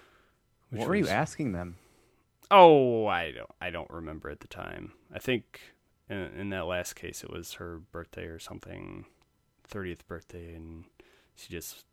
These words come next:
Speaker 1: was replying with a thank you.
Speaker 2: Oh, so you're like, "Happy Dirty Thirty!" And you're all excited
Speaker 1: She
Speaker 2: about
Speaker 1: was
Speaker 2: it?
Speaker 1: on an episode of Psych, I think, and I was like,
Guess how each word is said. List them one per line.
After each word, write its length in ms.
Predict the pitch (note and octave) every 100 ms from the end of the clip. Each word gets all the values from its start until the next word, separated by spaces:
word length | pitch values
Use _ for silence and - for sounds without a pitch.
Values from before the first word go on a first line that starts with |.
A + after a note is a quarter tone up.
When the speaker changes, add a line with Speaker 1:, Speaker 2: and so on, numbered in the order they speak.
| -
Speaker 1:
was 240 | G2+ F2+ _ _ -
replying 500 | G#2 - G2 F2+ F#2
with 140 | -
a 100 | G2
thank 320 | F2 F2 -
you. 280 | E2 E2+ E2 - _ -
Speaker 2:
Oh, 220 | C#3 G2
so 80 | F#2 C3
you're 40 |
like, 180 | B2+ -
"Happy 280 | A2+ C3+ C#3
Dirty 300 | C#3 D#3+ D#3+
Thirty!" 720 | D#3+ A3 G#3+ G3+ F#3 E3 A2+
And 180 | F#2+ A2
you're 140 | A2
all 80 | G#2+
excited 340 | - G2+ G#2+
Speaker 1:
She 40 | A2
Speaker 2:
about 40 |
Speaker 1:
was 80 | G#3
Speaker 2:
it? 60 | A3+
Speaker 1:
on 100 | A3
an 80 | F#3+
episode 400 | F3+ - G3 E3
of 120 | A2
Psych, 640 | - - - - G2+ D3
I 120 | E3+ D#3+
think, 320 | E3+ E3+ -
and 100 | G#2
I 60 |
was 140 | G#2+ -
like, 340 | F#2+ G2+ -